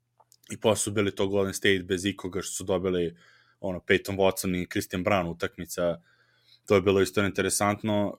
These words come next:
Prvo za Milwaukee videli smo, kažem, kao, to je jedno, jedina utakmica u posljednjih mesec dana gde i Philadelphia, gde može kažem, e, kao, dobro, tu su, to, to je Denver koji smo,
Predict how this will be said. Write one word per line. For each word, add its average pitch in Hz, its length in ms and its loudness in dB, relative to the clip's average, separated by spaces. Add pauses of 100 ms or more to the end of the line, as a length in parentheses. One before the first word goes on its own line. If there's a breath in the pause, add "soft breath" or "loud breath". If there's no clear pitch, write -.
(160)
Prvo 107 320 4
za 104 100 0
Milwaukee 107 480 2
videli 107 300 2
smo, 98 180 -8
kažem, 98 280 -2
kao, 98 280 2
to - 140 -2
je 107 60 8
jedno, 104 300 2
jedina 110 320 4
utakmica 107 440 -6
u - 40 -18
posljednjih 110 400 -2
mesec 110 260 -2
dana 107 240 2
gde 98 280 2 (520)
i 107 180 -2
Philadelphia, 101 540 2
gde 101 100 -2
može 98 260 -4
kažem, 104 340 0
e, 98 140 0
kao, 95 160 -2
dobro, 90 200 0
tu 95 180 -4
su, 90 340 -6
to, 98 180 4
to - 220 2
je 98 60 4
Denver 95 400 0
koji 92 220 -2
smo, 92 380 -6